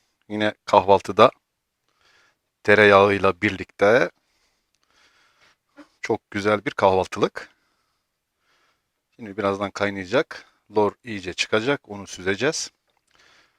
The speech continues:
Onu da kahvaltıda yiyeceğiz. Arkadaşlar gördüğünüz gibi peynir altı suyumuz kaynadı. Ee, bizim buralarda buna şuji derler peynir altı suyuna.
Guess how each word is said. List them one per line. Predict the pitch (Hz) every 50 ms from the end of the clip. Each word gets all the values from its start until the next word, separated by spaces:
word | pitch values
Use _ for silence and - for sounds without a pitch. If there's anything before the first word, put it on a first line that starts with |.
| _ _ _ _ _ _ _ _ -
Onu | 143 117 98 87
da | 85
kahvaltıda | - - 95 90 90 85 - _ - 85 80
yiyeceğiz. | 78 82 95 98 117 139 151 147 - - - - 170 147 - 120 110 - - - - - - - - _ _ _ _ _ _ _ _ _ _ -
Arkadaşlar | 185 196 - 254 262 254 214 240 254 233
gördüğünüz | 220 269 269 214 208 226 233 226 208
gibi | 208 247 214 247 254 - _ _ _ _ _ _ _ _ _ _ _ _ _ _ _ _ _ _ _ _ _ _ _ _ _ _ _ _ _ _ _ _ _ _ _ -
peynir | 277 285 254 240 220
altı | 202 175 - - 170
suyumuz | - - - 262 226 180 156 139 123 - - -
kaynadı. | 170 170 196 226 226 226 220 185 247 247 226 - _ _ _ _ _ _ _ _ _ _ _ _ _ _ _ _ _ -
Ee, | 160 165 165 170 170 165 170
bizim | - 165 190 196 190 196 180 165
buralarda | 175 175 165 147 147 147 143 143 208 214 196 151
buna | 147 175 208 220 - - - _ -
şuji | - - - - - 160 151 156 175 156 107
derler | 101 92 85 85 85 82 82 - - - - -
peynir | - 104 101 104 101 95
altı | 92 87 - - 87
suyuna. | - - 90 87 87 98 127 185